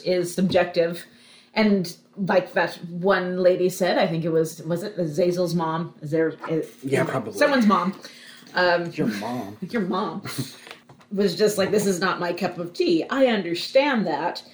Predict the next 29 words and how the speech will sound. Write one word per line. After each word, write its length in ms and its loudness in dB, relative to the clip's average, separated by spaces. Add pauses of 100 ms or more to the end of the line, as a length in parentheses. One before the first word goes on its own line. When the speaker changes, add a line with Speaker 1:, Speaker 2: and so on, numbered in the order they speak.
(560)
Speaker 1:
but 460 4 (320)
I 160 4
don't 120 2
know, 100 -2
maybe 340 4
I'm 160 4
expecting 500 0
too 200 -2
much. 260 -4
It's 120 -10
like, 140 0
if 140 -10
you 80 0
don't 420 2
like 300 0
something, 640 -2 (160)
explaining 680 0
why 300 4
is 260 2
just 300 0
as 100 -4
important 680 0
as 580 -2 (240)
why 280 -2
you 200 0
like 200 -8
something. 280 -18 (120)
It's 80 -20
like, 180 -4